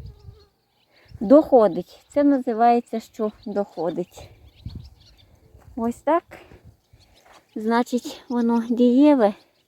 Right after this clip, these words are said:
Я думаю, що від такого різкого запаху, якщо буде лізти королацький жук,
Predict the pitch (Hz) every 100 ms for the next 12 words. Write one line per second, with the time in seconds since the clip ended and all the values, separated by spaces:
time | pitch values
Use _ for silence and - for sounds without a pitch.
0 | _ _ _ _ _ _ _ _ _ -
1 | 240 269 269 262 285 277 247 - 262 233
2 | 247 - - _ _ _ - 240 277 262
3 | 254 240 - - 254 240 220 - 220 240
4 | 285 294 226 - 202 _ _ _ _ _
5 | _ _ 233 233 262 233 262 226 240 254
6 | - 240 240 240 240 240 _ - 254 240
7 | 311 -